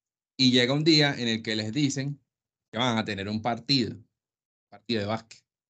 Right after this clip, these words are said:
Y ellos todos emocionados y tal, no sé qué más, que esto, que lo otro, coño, vamos a jugar tal día, que esto, marico, y tal, vamos a meter los triples, vamos a meter los tapones y tal,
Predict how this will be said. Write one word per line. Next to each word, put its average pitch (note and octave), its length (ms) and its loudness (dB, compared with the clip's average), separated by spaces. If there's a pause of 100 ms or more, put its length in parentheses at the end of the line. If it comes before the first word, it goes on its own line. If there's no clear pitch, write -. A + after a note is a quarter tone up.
(680)
Y G#2 80 -2
ellos G#2 160 -2
todos A#2 180 2
emocionados B2+ 720 2
y G#2+ 40 -2
tal, D3 220 -2
no C#3 60 -2
sé B2+ 120 -6
qué G#2 140 -8
más, D#3 260 -2
que A#2 120 -4
esto, G#2 200 -6
que C3+ 100 -4
lo A2 180 -2
otro, D3 260 -4
coño, D3+ 280 0
vamos D3 160 0
a D3+ 60 4
jugar D3 320 2
tal B2+ 220 2
día, D3+ 260 2
que C3 180 0
esto, D3+ 200 0
marico, C#3+ 340 -2
y C3 40 -2
tal, D3 180 2
vamos B2+ 120 2
a D3 80 2
meter C3+ 160 0
los C#3 180 2
triples, D#3 340 4
vamos B2+ 140 4
a - 20 4
meter D3+ 220 4
los D#3 140 2
tapones B2+ 520 2
y B2+ 60 0
tal, D3 260 0